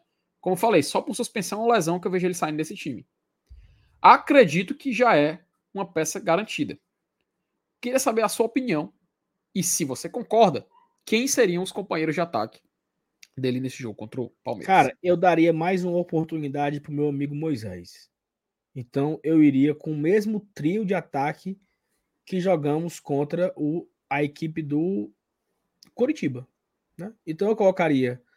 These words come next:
Speaker 2: do lado esquerdo o Moisés, do lado direito o Pedro e
Speaker 1: Uhum.
Speaker 2: centralizado o Thiago Galhardo. Mas tem um ponto. Ele pode querer jogar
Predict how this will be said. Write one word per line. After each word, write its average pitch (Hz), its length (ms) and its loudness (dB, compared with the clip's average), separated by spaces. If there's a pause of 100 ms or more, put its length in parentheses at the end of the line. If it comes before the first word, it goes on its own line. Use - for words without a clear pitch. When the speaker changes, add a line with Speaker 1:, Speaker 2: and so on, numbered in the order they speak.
(360)
Speaker 2:
do 147 160 -4
lado 147 200 4
esquerdo 131 340 2
o 135 40 0
Moisés, 139 800 -2 (480)
do 139 200 -2
lado 143 200 2
direito 120 560 -2 (1900)
o 131 360 0
Pedro 175 440 4 (840)
e 185 160 0
Speaker 1:
Uhum. 190 60 -8
Speaker 2:
centralizado 180 680 0
o - 40 -14
Thiago 165 200 -2
Galhardo. 185 340 0
Mas 180 220 2
tem 254 100 4
um 302 100 2
ponto. 127 460 -4 (160)
Ele 220 200 6
pode 208 360 4
querer 190 480 6
jogar 175 540 4